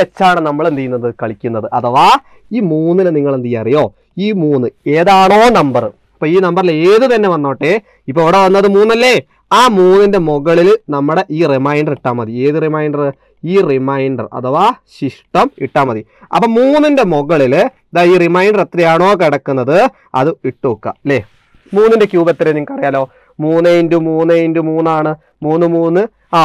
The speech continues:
ഒമ്പത് മൂന്ന് ഇരുപത്തിയേഴാണ്, പക്ഷെ ഇരുപത്തിയേഴ് മുഴുവൻ ഉത്തരം തെറ്റാണ്. ഏതാണ് ആ ഉത്തരം? ആ ഇരുപത്തിയേഴിലെ ലാസ്റ്റ് നമ്പർ, that is answer is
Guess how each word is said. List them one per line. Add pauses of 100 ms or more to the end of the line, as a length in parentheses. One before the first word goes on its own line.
ഒമ്പത്
മൂന്ന്
ഇരുപത്തിയേഴാണ്,
പക്ഷെ
ഇരുപത്തിയേഴ് (100)
മുഴുവൻ
ഉത്തരം
തെറ്റാണ്. (800)
ഏതാണ്
ആ
ഉത്തരം? (300)
ആ (200)
ഇരുപത്തിയേഴിലെ (460)
ലാസ്റ്റ് (100)
നമ്പർ,
that (140)
is (540)
answer (300)
is